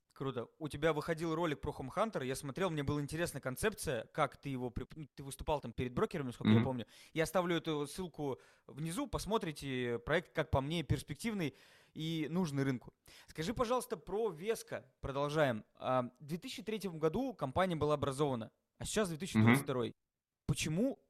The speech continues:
Speaker 1: и как, за счёт чего, давай так, она существует?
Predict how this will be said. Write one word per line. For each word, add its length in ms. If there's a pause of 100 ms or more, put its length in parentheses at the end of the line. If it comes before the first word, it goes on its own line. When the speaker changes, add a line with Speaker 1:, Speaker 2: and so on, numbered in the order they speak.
(140)
Speaker 1:
и 100
как, 420 (100)
за 140
счёт 200
чего, 380
давай 240
так, 180 (220)
она 220
существует? 600